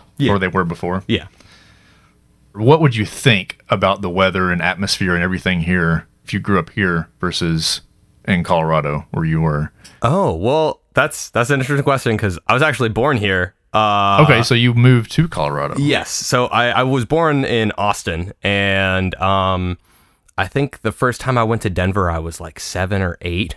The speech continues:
Speaker 1: My mom moved up there, and so I would go up there for a year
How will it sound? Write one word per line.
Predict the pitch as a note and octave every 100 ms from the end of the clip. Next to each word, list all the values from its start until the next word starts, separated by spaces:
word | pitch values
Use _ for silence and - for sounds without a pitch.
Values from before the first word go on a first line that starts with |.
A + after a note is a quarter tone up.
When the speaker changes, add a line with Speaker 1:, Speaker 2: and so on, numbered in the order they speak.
| -
Speaker 1:
My | F2
mom | F2+ F2+ F#2
moved | G#2 A2
up | A#2+
there, | B2+ C3 C#3
and | G2
so | F#2+ G2 F2+ F#2
I | G2
would | F#2+ F#2+ F#2 _ _ _ -
go | C3
up | B2+ A#2+
there | A#2+ A#2 A2+ A2+ -
for | - A#2
a | G#2
year | G#2 A2 G#2 G2 G2+